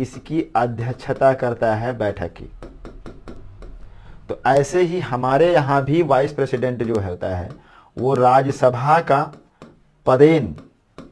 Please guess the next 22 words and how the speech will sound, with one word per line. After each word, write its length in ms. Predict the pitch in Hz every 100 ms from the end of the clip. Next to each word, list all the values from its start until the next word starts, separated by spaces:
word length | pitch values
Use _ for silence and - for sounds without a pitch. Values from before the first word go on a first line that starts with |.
| - - - _ _ _ - _ _ _ _ - _ _ _ - _ _
अध्यक्ष 440 | - 120 120 156 147
माना 300 | 135 127 131
जाता 320 | 127 123 123
है 160 | 120 131 - - - -
या 160 | 113 135
आप 380 | - 117 123
कह 120 | - 120
सकते 280 | 117 -
हो 140 | 120 139
सभापति 760 | 143 113 110 113 117 110 -
माना 260 | 123 98 90
जाता 280 | 87 - 73
है। 160 | 80 _ _ - _ - _ - - - - _ _ -
ध्यान 300 | 87 101 120
दीजिएगा, 380 | 131 131 95 73 _ - - -
यानी 140 | 131
जो 200 | 117 135
भी 120 | 139
भारत 340 | 175 143 151 143
का 80 | 156
उपराष्ट्रपति 640 | 156 143 139 135 - 127 131
होगा 360 | 113 110 -